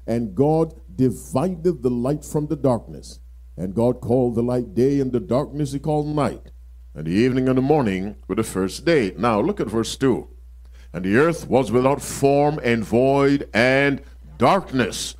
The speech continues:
was upon the face of the deep, and the Spirit of God moved upon the face of the waters." Verse two tells us the earth was wrapped in darkness. Verse three says, God said,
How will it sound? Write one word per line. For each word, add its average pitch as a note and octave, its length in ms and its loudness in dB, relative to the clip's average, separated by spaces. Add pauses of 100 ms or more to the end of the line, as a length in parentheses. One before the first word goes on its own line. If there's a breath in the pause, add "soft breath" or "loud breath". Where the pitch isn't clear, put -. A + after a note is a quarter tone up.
(160 soft breath)
was A2 200 2
upon A#2 280 4
the A2 80 4
face C3 400 0
of A#2 100 2
the B2 100 4
deep, A#2 400 2 (220 loud breath)
and A2+ 280 2
the A2 80 2
Spirit C#3 600 0
of G2+ 200 0
God B2 260 2
moved B2+ 640 2
upon A2 260 0
the G#2+ 80 0
face F#2+ 380 -2
of G#2 140 -4
the B2+ 80 2
waters." C3+ 440 2 (260 soft breath)
Verse C3 340 0
two G#3+ 160 -2
tells E3 360 2
us A#2 160 2
the A#2 180 0
earth C3 200 2
was G#2+ 200 -2
wrapped C3+ 500 0 (400)
in D3+ 220 2
darkness. C#3+ 640 -2 (260 soft breath)
Verse B2+ 320 0
three A#3 300 2
says, A2+ 400 2
God C3+ 300 2
said, A#2 420 2